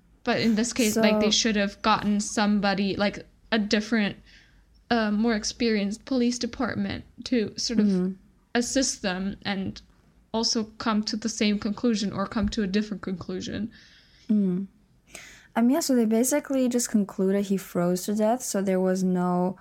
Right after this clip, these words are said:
Speaker 2: foul play there.
Speaker 1: That's
Speaker 2: And then there was no
Speaker 1: bullshit.
Speaker 2: reason to investigate. So that's, that's, that was it.
Speaker 1: That's bullshit. Okay.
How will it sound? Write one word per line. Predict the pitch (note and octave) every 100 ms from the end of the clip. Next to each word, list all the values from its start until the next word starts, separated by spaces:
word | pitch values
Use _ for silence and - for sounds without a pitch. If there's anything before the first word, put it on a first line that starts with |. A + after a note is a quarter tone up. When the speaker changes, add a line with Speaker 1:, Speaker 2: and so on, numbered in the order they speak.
| -
Speaker 2:
foul | - F#3 F3+
play | - F3 F3
there. | F#3 F#3+ B3 C#4 _ _ _ _
Speaker 1:
That's | - D#4+
Speaker 2:
And | G#3 G3+
then | G3
there | G3
was | G3
no | G3+
Speaker 1:
bullshit. | G3
Speaker 2:
reason | F#3+ G3
to | G3+
investigate. | F#3+ G3 A#3+ - F#3+ F#3+ G3+
So |
that's, | G#3 A3+ - - -
that's, | G3+ G3+ - -
that | G3
was | G#3
it. | C#4+ - _ _ _ _ _ _ _ _ _
Speaker 1:
That's | - - - _ _
bullshit. | - G#3 G#3+ A#3 A#3 - A#3+
Okay. | A#3+ A3 A3+